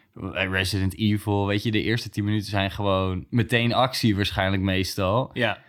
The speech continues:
Speaker 1: Of G T A, dat je meteen een bankoverval hebt. Eh, je,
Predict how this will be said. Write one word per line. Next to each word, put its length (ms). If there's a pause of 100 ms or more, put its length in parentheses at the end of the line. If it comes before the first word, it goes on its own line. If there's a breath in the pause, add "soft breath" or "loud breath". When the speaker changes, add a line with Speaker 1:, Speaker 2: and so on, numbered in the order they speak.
(220 soft breath)
Speaker 1:
Of 60
G 240
T 120
A, 200
dat 180
je 60
meteen 360
een 120
bankoverval 760
hebt. 400 (640 soft breath)
Eh, 100 (280)
je, 300